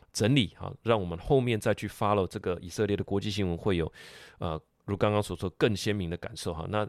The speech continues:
因为有宗教的因素，所以，呃，看起来以色列的这一块不会那么快就平息下来。好，以上就是我们所看完这一篇所整理的五点的心得，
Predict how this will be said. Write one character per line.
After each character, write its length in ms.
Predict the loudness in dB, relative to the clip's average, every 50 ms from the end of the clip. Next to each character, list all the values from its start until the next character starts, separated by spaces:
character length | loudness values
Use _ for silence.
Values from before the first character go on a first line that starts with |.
| _ _
因 180 | -2 2 4
为 100 | 6 6
有 100 | 6 4
宗 240 | 0 2 0 0 4
教 140 | 6 4 4
的 80 | 4
因 160 | 2 -4 -6 -6
素， 180 | -4 -6 -6
所 200 | -4 0 0 0
以， 200 | 0 0 -4 -8 _
呃， 200 | -8 -6 -6 -6
看 180 | -2 -2 -2 -2
起 80 | -2 -4
来 80 | -4
以 160 | -4 -6 -10
色 180 | -8 0 0 0
列 140 | 2 0 -2
的 60 | -2
这 100 | -2 -4
一 80 | -4 -2
块 180 | -2 -4 -6 -6
不 180 | _ _ -10 -10
会 400 | -4 0 0 0 0 0 -4 -8 -8
那 100 | -6 -6
么 100 | -4 -6 -6
快 280 | -4 0 0 0 0
就 300 | 0 -4 -4 -2 -2 -2
平 260 | -2 _ -4 -4 -2
息 160 | -4 -4 -4 -4
下 180 | -2 -2 -2 -2
来。 120 | -4 -12 -14 _ -20 -20 -20 -20 -20 -20 -20 -20 -20 _
好， 160 | 2 2 2
以 140 | 4 2 2
上 220 | 4 4 4 4
就 120 | 4 2
是 120 | 2 2 2
我 100 | 0 2
们 160 | 2 -2 -2
所 260 | -2 -2 -2 -2 -2
看 200 | 0 0 0 0
完 120 | 2 0 -2
这 140 | 0 -2
一 80 | -2 -2
篇 300 | -2 -2 -2 -2 -2 -4
所 160 | -6 -8 -10
整 180 | -6 -6 -6 -6
理 100 | -6 -6
的 160 | -4 -6 -6 -4
五 140 | -4 -6 -6
点 180 | -6 -6 -6 -4
的 100 | -6 -6
心 320 | -6 -6 -6 -6 -6 -6 -4
得， 300 | -6 -6 -4 -4 -6